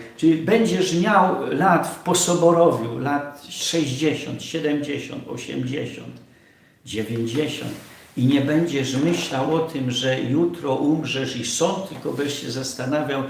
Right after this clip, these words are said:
czy ty masz się w co ubrać i jak. No to nie są wymyślane przypadki. No, kobieta blisko dziewięćdziesiątki może mieć kłopot w-, znaleźć spódniczkę, którą ma założyć.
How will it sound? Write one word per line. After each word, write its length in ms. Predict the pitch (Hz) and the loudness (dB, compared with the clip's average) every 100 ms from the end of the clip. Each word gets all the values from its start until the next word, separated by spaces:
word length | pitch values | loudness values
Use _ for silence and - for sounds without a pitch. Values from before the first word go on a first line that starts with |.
| - - | -10 -12
czy 160 | - 135 | -8 -4
ty 160 | 165 | -2
masz 300 | 156 131 - | 0 -2 -4
się 60 | 139 | -6
w 80 | - | -6
co 200 | - - | -6 -6
ubrać 640 | - - - - - - - _ _ _ _ _ - | -6 -8 -12 -18 -20 -20 -20 _ _ _ _ _ -6
i 100 | 131 | -2
jak. 240 | 123 - - - - _ _ _ _ _ _ _ _ _ _ _ _ _ _ _ _ _ _ _ _ _ _ _ _ _ _ _ _ - | -2 -6 -12 -20 -20 _ _ _ _ _ _ _ _ _ _ _ _ _ _ _ _ _ _ _ _ _ _ _ _ _ _ _ _ -10
No 120 | 120 | -6
to 140 | 123 | 0
nie 160 | 156 180 | 2 4
są 200 | 185 185 | 2 0
wymyślane 600 | 160 180 - - 165 180 | 2 0 0 0 0 0
przypadki. 640 | - 247 269 320 - - | -2 -4 -2 -2 -2 -4
No, 200 | 123 127 - - - | -2 -2 -4 -12 -2
kobieta 560 | 131 123 233 220 151 | 2 6 6 6 2
blisko 440 | 131 190 - - 131 | 2 0 -2 0 2
dziewięćdziesiątki 880 | 139 139 131 120 123 190 233 - | 2 2 2 2 0 -2 -2 -2
może 260 | 196 143 151 | -2 0 0
mieć 240 | 135 123 | -2 -4
kłopot 380 | - 190 202 147 - - - - | -4 -4 -2 -4 -6 -12 -18 -10
w-, 60 | |
znaleźć 500 | - 123 202 117 - | -2 2 4 4 2
spódniczkę, 880 | - - 147 123 160 262 - - 208 | -2 0 0 2 4 4 4 0 -2
którą 340 | 208 - 214 220 | -2 -2 -2 -2
ma 140 | 233 | -2
założyć. 600 | 233 269 269 - - - | -2 -4 -4 -6 -8 -14